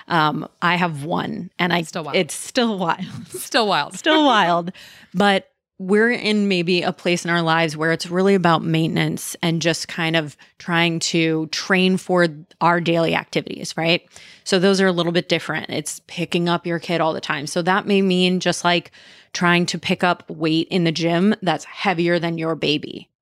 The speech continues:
Speaker 1: right? So making sure that you're ready for the activities of your life, holding a car seat that's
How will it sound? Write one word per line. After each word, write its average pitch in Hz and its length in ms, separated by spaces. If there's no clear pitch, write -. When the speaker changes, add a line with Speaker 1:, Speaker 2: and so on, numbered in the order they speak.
Speaker 1:
right? 175 360
So - 160
making 190 360
sure 196 200
that 190 120
you're 170 260
ready 165 320
for 165 160
the 156 100
activities 156 520
of 151 120
your 160 140
life, 156 320
holding 175 480
a 175 140
car 175 340
seat 170 280
that's 143 220